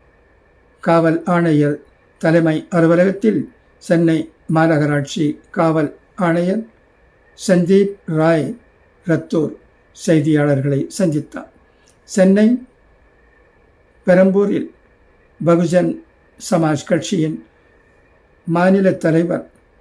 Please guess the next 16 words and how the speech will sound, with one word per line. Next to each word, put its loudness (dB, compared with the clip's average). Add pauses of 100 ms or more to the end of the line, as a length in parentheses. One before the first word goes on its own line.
(360)
ஆம்ஸ்ட்ராங் -2 (560)
கொலை 4
செய்யப்பட்ட 0
நிலையில் -2 (840)
அவரது 0
கொலை 2
வழக்கு -2 (520)
விசாரணை 0 (760)
மற்றும் -4
பின்னணி 0 (760)
தொடர்பாக 0
செய்தியாளர்களிடம் -2
பேசினார். -6 (500)
அப்போது 2
அவர் 2
கூறியதாவது, 2